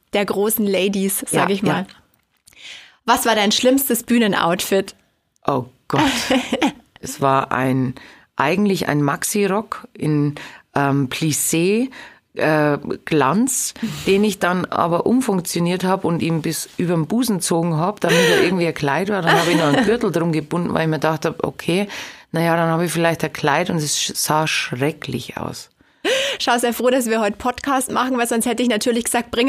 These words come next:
Speaker 1: mal ein Foto davon.
Speaker 2: <laughs> Oh Gott.
Speaker 1: Lassen wir in der Versenkung verschwinden.
Speaker 2: Ja.
Speaker 1: Was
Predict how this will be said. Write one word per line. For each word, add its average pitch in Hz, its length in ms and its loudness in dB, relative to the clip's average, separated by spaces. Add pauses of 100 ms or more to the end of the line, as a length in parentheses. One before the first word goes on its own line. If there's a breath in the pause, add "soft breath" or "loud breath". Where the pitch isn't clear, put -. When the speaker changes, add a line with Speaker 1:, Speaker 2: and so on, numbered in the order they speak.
Speaker 1:
mal 220 140 2
ein 240 100 2
Foto 277 320 2
davon. 294 500 6 (320)
Speaker 2:
<laughs> - 380 -4
Oh 220 80 0
Gott. 165 300 -2 (500 loud breath)
Speaker 1:
Lassen 262 240 0
wir 214 80 0
in 202 60 0
der 220 100 0
Versenkung 214 540 0
verschwinden. 208 460 0
Speaker 2:
Ja. 208 200 2 (600 loud breath)
Speaker 1:
Was 247 520 0